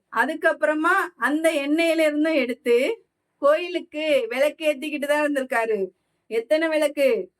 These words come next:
ஒண்ணு ரெண்டு விளக்கு ஏத்தலைங்க நம்மோட கலிய நாயனார். ஆயிரத்துக்கும் மேற்பட்ட விளக்குகளை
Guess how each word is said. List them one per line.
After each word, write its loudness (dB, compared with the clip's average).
ஒண்ணு 0
ரெண்டு 2
விளக்கு 0
ஏத்தலைங்க 0
நம்மோட 0
கலிய 0
நாயனார். 0
ஆயிரத்துக்கும் -2
மேற்பட்ட -2
விளக்குகளை -2